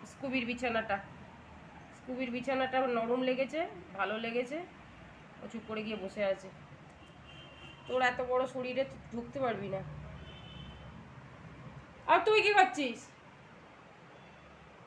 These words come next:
যা, ওইদিকে যা, ওদিকে যাও,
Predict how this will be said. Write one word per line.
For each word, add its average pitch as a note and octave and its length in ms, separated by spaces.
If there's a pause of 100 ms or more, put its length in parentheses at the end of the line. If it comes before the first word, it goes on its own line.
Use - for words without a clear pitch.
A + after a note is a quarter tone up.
(3250)
যা, D4 160 (880)
ওইদিকে C#4+ 300
যা, C#4 140 (2250)
ওদিকে D4+ 320
যাও, C#4+ 280